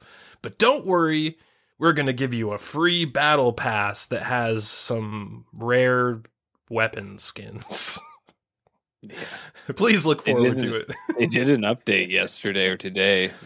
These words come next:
Speaker 2: It was a season two update. So in two months, we're gonna get two maps and a couple more game modes.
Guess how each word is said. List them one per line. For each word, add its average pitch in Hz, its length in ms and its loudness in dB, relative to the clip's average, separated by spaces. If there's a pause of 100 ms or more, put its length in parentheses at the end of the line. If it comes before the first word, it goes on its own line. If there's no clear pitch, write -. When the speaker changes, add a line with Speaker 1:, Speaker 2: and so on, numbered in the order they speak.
Speaker 2:
It 92 160 -2
was 90 220 -4
a 87 540 0 (680)
season 98 460 2
two 101 560 0
update. 90 500 -2 (1000)
So 101 200 2
in 95 100 -4
two 147 200 6
months, 123 440 4
we're 107 120 0
gonna 101 120 2
get 95 240 -2
two 110 300 4
maps 90 560 0 (720)
and 101 80 0
a 95 60 0
couple 101 280 0
more 98 160 2
game 92 300 2
modes. 87 420 -4